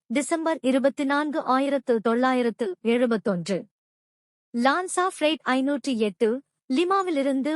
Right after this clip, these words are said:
பொக்கல்பாவாவுக்கு செல்லும் ஒரு வர்த்தக விமானம், தொன்னூற்றிரண்டு பயணிகளுடன் பயணித்த போது, கடுமையான புயலில் சிக்கியது. பயணிகளில் பதினேழு வயது ஜூலியானே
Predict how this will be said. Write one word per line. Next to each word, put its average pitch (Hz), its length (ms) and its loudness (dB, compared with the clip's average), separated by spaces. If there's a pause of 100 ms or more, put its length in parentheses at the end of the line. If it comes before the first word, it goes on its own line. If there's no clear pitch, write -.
பொக்கல்பாவாவுக்கு 269 960 0
செல்லும் 247 440 0
ஒரு 240 280 2
வர்த்தக 269 500 0
விமானம், 226 540 -2 (360)
தொன்னூற்றிரண்டு 320 640 0 (140)
பயணிகளுடன் 254 680 2
பயணித்த 226 440 0
போது, 220 360 -2 (260)
கடுமையான 349 680 0
புயலில் 254 540 -2
சிக்கியது. 190 480 -2 (840)
பயணிகளில் 330 720 0
பதினேழு 339 520 0
வயது 254 400 0 (100)
ஜூலியானே 285 560 0